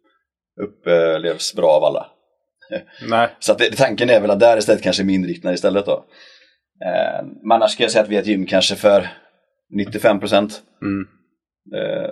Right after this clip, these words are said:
Speaker 1: otrevliga medlemmar <laughs> vill vi inte ha.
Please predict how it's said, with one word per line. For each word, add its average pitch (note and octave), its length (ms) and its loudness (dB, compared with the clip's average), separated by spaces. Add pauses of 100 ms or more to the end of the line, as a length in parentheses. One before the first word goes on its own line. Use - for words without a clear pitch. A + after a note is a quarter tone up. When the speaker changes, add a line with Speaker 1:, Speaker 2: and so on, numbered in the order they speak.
Speaker 1:
otrevliga F#2+ 880 0 (260)
medlemmar F#2+ 460 2
<laughs> - 180 -10
vill F#2 120 0
vi - 120 -10
inte G2+ 240 -8
ha. G#2+ 80 -6